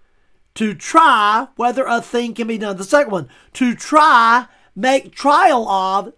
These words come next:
test, for the purpose of ascertaining his quali-, his quality, his quantity, or what he thinks or how he will behave himself.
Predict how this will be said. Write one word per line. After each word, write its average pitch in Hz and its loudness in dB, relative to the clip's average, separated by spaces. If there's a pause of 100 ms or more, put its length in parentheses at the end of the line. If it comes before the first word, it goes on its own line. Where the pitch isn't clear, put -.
(160)
test, - 0 (540)
for 214 -8
the 214 -4
purpose 285 -2
of 240 -6
ascertaining 240 -6
his 208 -8
quali-, 262 -2
his 196 -6
quality, 240 -4 (400)
his 208 -4
quantity, 269 -2
or 240 -2
what 254 -2
he 254 -6
thinks 262 -10
or 214 -6
how 226 -2
he 226 -2
will 208 -4
behave 202 -4
himself. 135 -14